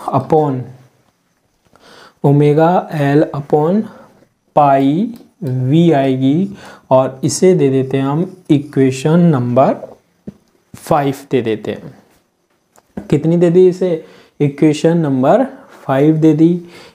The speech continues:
ये क्या है हमारे पास? कंपन विधा है, मोड है, वाइब्रेशन मोड को डिनोट करेगा।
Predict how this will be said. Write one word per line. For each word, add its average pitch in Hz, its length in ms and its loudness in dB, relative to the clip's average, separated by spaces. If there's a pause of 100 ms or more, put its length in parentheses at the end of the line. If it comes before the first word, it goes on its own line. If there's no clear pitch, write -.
(100)
ये 156 180 2
क्या 160 320 0
है 165 280 2
हमारे 139 320 0
पास? 139 520 0
कंपन 156 1040 0 (240)
विधा 143 540 0
है, 143 540 -2 (240)
मोड 131 460 2
है, 143 500 -2 (420)
वाइब्रेशन 143 640 2
मोड 143 400 0
को 170 120 0
डिनोट 143 560 0
करेगा। 135 640 0